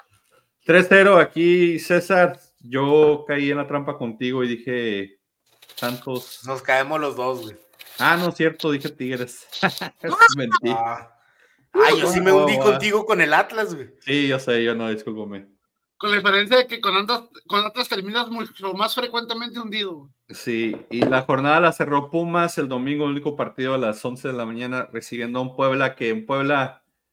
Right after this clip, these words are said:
Speaker 1: pues el primer tiempo no tiene la más clara de gol y Pumas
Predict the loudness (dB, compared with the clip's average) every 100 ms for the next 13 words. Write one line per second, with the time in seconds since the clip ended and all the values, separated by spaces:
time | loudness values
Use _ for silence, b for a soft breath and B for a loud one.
0 | _ -10 -8 -8 -6 -6 -4 -8 -6 -8
1 | -6 -6 -4 -6 -6 -4 -2 0 -2 -2
2 | -4 -4 -4 -4 -8 -8 -8 -4 -2 -2
3 | -4 -14